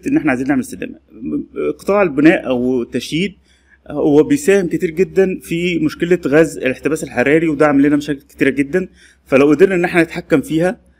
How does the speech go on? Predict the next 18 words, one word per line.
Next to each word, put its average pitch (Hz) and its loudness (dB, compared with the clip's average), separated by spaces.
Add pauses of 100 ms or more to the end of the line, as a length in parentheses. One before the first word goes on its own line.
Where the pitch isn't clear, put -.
أثناء 160 0
البناء 151 2
أو 120 -2
أثناء 156 -2
تشغيل 139 -2
المبنى، 165 0 (400)
ده 156 2
هيخلي 175 0
الكوكب 175 2 (340)
كله 180 4 (480)
أفضل، 123 2 (840)
لأن 135 4
إحنا 143 4
بنعاني 131 6
من 131 8
فكرة 139 0
الاحتباس 135 -2
الحراري، 156 4